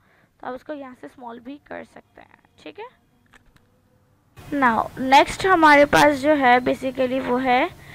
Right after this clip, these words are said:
सुपरस्क्रिप्ट टूल। सुपरस्क्रिप्ट टूल भी हम Photoshop में रीड कर चुके हैं, पढ़ चुके हैं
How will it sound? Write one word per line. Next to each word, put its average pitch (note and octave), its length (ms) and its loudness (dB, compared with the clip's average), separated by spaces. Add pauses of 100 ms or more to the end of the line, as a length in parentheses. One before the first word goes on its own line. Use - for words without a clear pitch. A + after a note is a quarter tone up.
(200)
सुपरस्क्रिप्ट - 1040 0
टूल। F#4 300 4
सुपरस्क्रिप्ट D#4+ 800 0
टूल F4 260 0
भी E4 220 0
हम D4+ 300 -2
Photoshop D4 500 -4
में D4 180 -4
रीड C4+ 340 -12
कर B3 180 -6
चुके C#4+ 320 -10
हैं, C#4 180 -6
पढ़ B3 240 -4
चुके C#4 320 -8
हैं C#4+ 220 -4